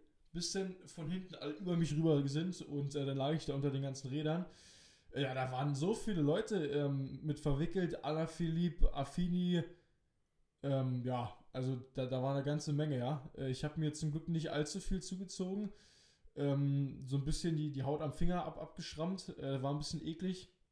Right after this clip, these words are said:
Halt, äh, ziemlich viel Prellung, Schulter, Handgelenk, aber war alles in Ordnung. Mein Rad hat's komplett entschärft, da brauchte ich ein neues. Aber sonst war für mich, für mich alles in Ordnung, ja. War nur auch ungünstiger Zeitpunkt direkt vom, vom Quaremont, weil da ging dann die Post ab.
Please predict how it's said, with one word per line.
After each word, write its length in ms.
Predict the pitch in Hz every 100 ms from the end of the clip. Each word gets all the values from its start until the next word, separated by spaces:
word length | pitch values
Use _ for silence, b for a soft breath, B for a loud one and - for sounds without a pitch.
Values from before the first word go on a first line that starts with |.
| _ _ _ _ _ _ -
Halt, 340 | 147 131 120 -
äh, 200 | 127 127
ziemlich 300 | - 151 147
viel 100 | 151
Prellung, 440 | - 147 156 160
Schulter, 680 | 156 160 165 160 151 151 143
Handgelenk, 520 | 156 156 151 151 151
aber 380 | 127 143 135 127 B B B B -
war 120 | 104
alles 240 | 139 143
in 60 | 147
Ordnung. 300 | 127 143 143
Mein 120 | 131
Rad 220 | 131 147
hat's 180 | 156 -
komplett 280 | 170 160 165
entschärft, 420 | 165 - 165 -
da 60 | 143
brauchte 280 | 131 147 160
ich 80 |
ein 60 | 151
neues. 420 | 139 160 185 - b b b b b -
Aber 260 | 127 131 135
sonst 400 | 139 151 - 135
war 140 | 135
für 160 | 135 143
mich, 420 | 147 147 - 147
für 120 | 143 139
mich 240 | 147 147
alles 220 | 139 139
in 80 | 143
Ordnung, 320 | 123 131 123
ja. 240 | 120 139 - -
War 320 | 143 135 160
nur 140 | 175
auch 100 | 156
ungünstiger 560 | - 180 170 165 160 151
Zeitpunkt 460 | - 156 - 165 147
direkt 240 | 147 147
vom, 360 | - 151 147 139
vom 180 | 143
Quaremont, 560 | 143 147 151 165 160 143
weil 100 | 139
da 80 | 143
ging 160 | 147
dann 100 | 156
die 60 | 151
Post 320 | 147 160 -
ab. 300 | - 180 -